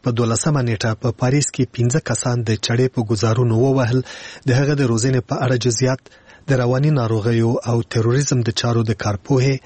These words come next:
نانسي هارټویلټ کوبرین لپاره جالب شول. دا شل کلن چچنیایي ځوان وروسته د پولیسو په ډزو ووژل شو. په جګړه ځپلې چچنیا کې د عظیموف د ماشومتوب دورې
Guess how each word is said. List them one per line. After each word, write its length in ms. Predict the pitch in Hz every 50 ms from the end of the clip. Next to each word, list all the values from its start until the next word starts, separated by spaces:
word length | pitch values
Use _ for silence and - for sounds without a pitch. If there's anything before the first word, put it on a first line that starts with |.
| - - - - - - 131
نانسي 440 | 127 139 147 - - - 143 143 - - 131
هارټویلټ 480 | 135 - - - - 131 127 131 - - - - _ _ _
کوبرین 500 | - 175 165 147 139 123 110 110 110 110
لپاره 340 | 104 - 123 117 120 117 120 - - 123
جالب 360 | 123 123 123 156 147 - - -
شول. 200 | - 123 123 127 - - _ _ _ _ _ _ _ -
دا 120 | 143 147 143 -
شل 140 | - 135 123
کلن 420 | - - 135 135 139 139 131 -
چچنیایي 640 | - 139 - - - 127 120 113 117 120 123 127 123
ځوان 400 | 113 - 131 139 147 156 147 - _ _ _ - - - -
وروسته 340 | 139 143 - - - 135 127 123
د 80 | 123 107 -
پولیسو 300 | - 131 151 156 - - 113 -
په 60 | - 110
ډزو 240 | 117 120 117 - 127 160 - -
ووژل 400 | 135 131 117 117 117 - 131 120 113 -
شو. 120 | - 143 127 - - _ _ - - - - - - -
په 60 | 165 151 139
جګړه 220 | 160 143 156 156 139 147
ځپلې 300 | 151 - - 156 151 143 -
چچنیا 360 | - 131 - - - 143 143 147 -
کې 120 | - 143 135 - - - - - -
د 120 | 131 123 127
عظیموف 380 | - - 131 131 139 139 - - -
د 100 | 127 117 117
ماشومتوب 640 | 113 107 - - 123 117 110 - - 156 156 135 120 117
دورې 300 | 117 117 120 131 135